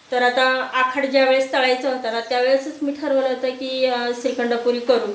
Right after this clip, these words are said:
आणि आपला आखाड पण तळून होईल, कारण पुऱ्या पण तळल्या जातील आणि भजी पण तळले जातील. तर आता मी ठरवलं की आता वरण भात आणि श्रीखंड पुरी किंवा साधी पोळी करू,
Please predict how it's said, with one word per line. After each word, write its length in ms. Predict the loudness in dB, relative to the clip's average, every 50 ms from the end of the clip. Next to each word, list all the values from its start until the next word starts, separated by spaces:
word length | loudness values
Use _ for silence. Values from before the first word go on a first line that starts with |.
| -8 -12 -18 -20 -20 -20 -20 -12 -6 -6
आणि 200 | -4 -2 0 -2
आपला 220 | -2 0 0 0
आखाड 340 | 0 0 -2 -2 -4 -4 -2
पण 200 | -2 -4 -2 0
तळून 240 | 0 0 0 -2 -4
होईल, 300 | -4 -4 -6 -6 -4 -4
कारण 160 | -4 -4 -4
पुऱ्या 340 | -6 -6 -4 -2 -2 0 0
पण 160 | 0 -2 0 0
तळल्या 300 | 0 0 2 0 0 0
जातील 280 | -2 -4 -4 -4 -2 -2
आणि 300 | -2 -2 0 -2 -4 -4 -6 -10 -12
भजी 300 | 0 2 2 2 2 0
पण 180 | 0 0 -2 -4 -2
तळले 260 | -2 -2 0 0 -2
जातील. 300 | -4 -6 -8 -10 -14 -16 -16 -20 -20 -20 -20 -20 -20 -20 -20 -20 -20 -20 -20 -8 -2
तर 100 | 0 2
आता 440 | 2 2 0 0 0 0 2 2 0
मी 160 | -2 -4 -6
ठरवलं 460 | -6 -8 -8 -4 -2 -2 -2 -2 -4 -6
की 180 | -4 -4 -2
आता 200 | -2 -2 -2 -4
वरण 260 | -2 -2 -2 -2 -2
भात 360 | -2 -2 -2 -2 -2 -2 -4 -4
आणि 760 | -4 -4 -2 -2 -2 -2 -2 -2 -2 -2 -2 -2 -2 -2 -4 -8 -10 -12 -12 -10 -8
श्रीखंड 460 | -6 -6 -6 -6 -8 -10 -6 -4 -2
पुरी 540 | -2 -2 -4 -8 -8 -6 -2 -2 0 0 -2 -4 -6 -12 -16 -18 -20 -20 -20 -16 -12
किंवा 220 | -8 -6 -6 -6
साधी 260 | -4 -4 -4 -4 -4
पोळी 320 | -6 -4 -2 0 0 0 -2
करू, 260 | -2 -2 -4 -4 -6